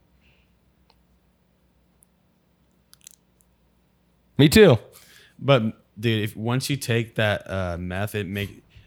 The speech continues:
Speaker 2: we were kinda talking about it on the last podcast a little bit, but we stopped talking about,
Speaker 1: Mm.
Speaker 2: about it, about the, uh, how meth,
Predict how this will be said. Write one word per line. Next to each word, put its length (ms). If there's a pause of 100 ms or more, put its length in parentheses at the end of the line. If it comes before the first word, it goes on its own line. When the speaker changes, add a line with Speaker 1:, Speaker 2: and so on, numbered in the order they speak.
(160)
Speaker 2:
we 120
were 60
kinda 220
talking 300
about 140
it 40
on 180
the 40
last 300
podcast 520
a 40
little 200
bit, 100
but 120
we 140
stopped 300
talking 160
about, 220
Speaker 1:
Mm. 140
Speaker 2:
about 220
it, 80
about 300
the, 200
uh, 280 (360)
how 140
meth, 540